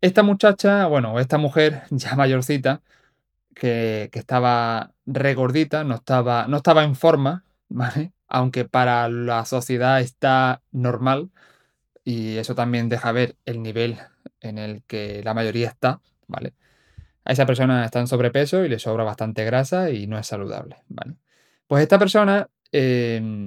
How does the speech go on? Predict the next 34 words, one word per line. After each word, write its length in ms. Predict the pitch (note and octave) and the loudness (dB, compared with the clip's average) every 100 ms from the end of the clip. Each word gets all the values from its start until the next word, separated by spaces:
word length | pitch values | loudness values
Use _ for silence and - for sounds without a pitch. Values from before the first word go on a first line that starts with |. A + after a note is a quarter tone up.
| - - - _ - | -10 -14 -18 _ -2
primeramente 640 | C#3 C#3+ D3 D#3 D#3+ F#3+ | 2 4 4 2 0 0
felicitó 600 | C#3+ A#2+ B2 A2+ A2+ A2+ | 0 -2 -4 -6 -2 -2
a 80 | A2+ | -2
mi 120 | A2+ | -4
suegra, 480 | B2+ D#3 E3+ G#3+ - | 2 4 4 2 -8
como 260 | - G#2 A2 | -8 -6 -4
es 60 | A2 | -4
normal. 460 | A#2 C3 F3+ A#3 _ _ _ - | -2 -2 -2 -6 _ _ _ -6
"Ay, 200 | D#3+ G3+ | 0 2
qué 140 | G3 | 4
bien 160 | F#3+ F#3+ | 6 4
estás", 260 | F#3 F#3+ F#3 | 4 0 2
tal 180 | F#3 | 2
y 60 | F#3 | 4
cual. 280 | E3 A#2+ - _ - | 4 2 0 _ 0
Pero 400 | D3 C#3+ C#3 - _ | 4 6 4 2 _
automáticamente 960 | D3 D3+ D3 D#3+ E3+ E3+ F3 F#3 F#3 F#3 | 4 4 6 6 6 6 4 2 4 6
la 100 | D3+ | 6
siguiente 340 | C#3+ D#3 E3 | 4 2 2
frase 280 | E3+ E3 D#3+ | 2 2 2
fue: 240 | C3+ A#2+ - - _ | 2 0 -2 -20 _
"Pero 240 | - C3+ A2 | 0 0 0
no 120 | A#2+ | -2
bajes 300 | C#3+ C3+ D#3+ | -2 0 -2
más, 340 | D#3+ F3 C#3 - | 0 -2 -2 -6
que 120 | C3 | -8
es 80 | B2+ | -4
que 160 | D#3 | -2
ya 120 | D#3 | 0
no 120 | D#3 D#3 | 2 2
va 80 | |
a 20 | C#3 | 0
estar 220 | D#3 D3 | -2 -2
bonito. 500 | D3+ F#3 C3+ G2+ | 2 2 0 -6